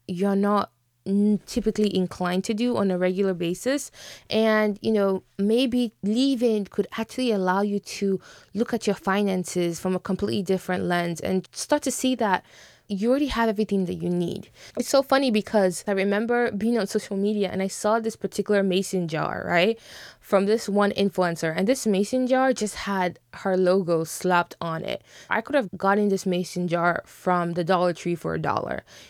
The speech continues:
And I ended up paying, like, twenty something dollars for this mason jar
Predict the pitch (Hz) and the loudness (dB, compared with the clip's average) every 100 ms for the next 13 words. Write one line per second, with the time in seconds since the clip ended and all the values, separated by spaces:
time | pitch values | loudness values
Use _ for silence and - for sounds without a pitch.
0 | _ 202 208 202 196 - 208 254 262 233 | _ 2 4 4 2 0 0 2 2 2
1 | - 214 196 185 156 - 214 214 202 196 | 0 0 2 0 -2 -2 0 2 2 2
2 | 175 190 185 - 170 175 185 185 180 165 | 2 4 2 0 -4 -2 0 -2 -2 -4
3 | 160 165 | -2 -2